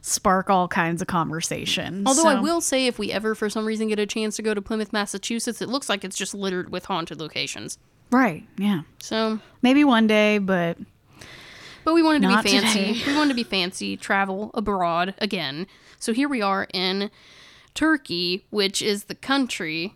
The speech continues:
Speaker 1: Mm-hmm.
Speaker 2: Istanbul, which is the
Speaker 1: I d-,
Speaker 2: please
Speaker 1: okay,
Speaker 2: help me.
Speaker 1: oh my God. I had it. Look,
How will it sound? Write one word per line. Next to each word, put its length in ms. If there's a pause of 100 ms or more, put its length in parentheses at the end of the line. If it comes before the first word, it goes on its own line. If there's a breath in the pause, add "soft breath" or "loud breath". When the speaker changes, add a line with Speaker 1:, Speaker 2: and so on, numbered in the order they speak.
Speaker 1:
Mm-hmm. 600 (140)
Speaker 2:
Istanbul, 1200
which 240
is 200
the 540
Speaker 1:
I 280
d-, 100
Speaker 2:
please 240
Speaker 1:
okay, 80
Speaker 2:
help 100
me. 80
Speaker 1:
oh 40
my 100
God. 420
I 300
had 340
it. 300
Look, 360